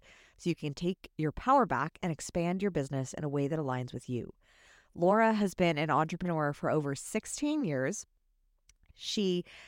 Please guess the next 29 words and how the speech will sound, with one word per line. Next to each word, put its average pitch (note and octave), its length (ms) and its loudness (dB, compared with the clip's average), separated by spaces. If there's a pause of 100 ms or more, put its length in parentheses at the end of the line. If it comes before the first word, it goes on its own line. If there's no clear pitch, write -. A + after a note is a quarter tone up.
(800)
delivers A3 680 2
in G3+ 160 2
this F#3+ 180 0
episode D3 800 -2 (440)
not A3+ 220 6
only A#3 460 2 (120)
a F#3 80 2
demonstration D#3+ 1000 -2
of C#3+ 260 0
how F3+ 720 0 (100)
vulnerability D3 1080 0 (260)
and C#3+ 500 -2 (520)
courage E3 680 -2 (380)
are D#3 260 6
the D#3 140 -2
key - 320 0
components D#3+ 840 -4
that D3+ 480 0
drove D#3+ 720 2 (220)
the E3+ 100 -2
Gutsy E3 300 0
Podcast D3 520 -2
to D#3 100 -2
being E3 400 -2
what F3 100 0
it F3+ 140 -4
is G#3 280 0
and E3 160 -2
that D3+ 140 0